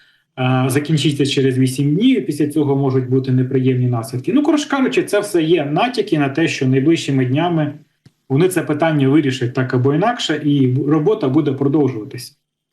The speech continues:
Це просто особливість американської політичної системи, особливості відносин Трампа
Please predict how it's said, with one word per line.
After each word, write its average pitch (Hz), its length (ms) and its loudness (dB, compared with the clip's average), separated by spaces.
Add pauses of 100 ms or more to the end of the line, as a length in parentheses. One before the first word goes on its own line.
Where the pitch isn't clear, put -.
(100)
Це 226 80 -4
просто 277 280 2
особливість 185 680 -2
американської 143 640 -2
політичної 131 520 0
системи, 254 440 0
особливості 151 640 0
відносин 156 580 0 (680)
Трампа 131 560 -2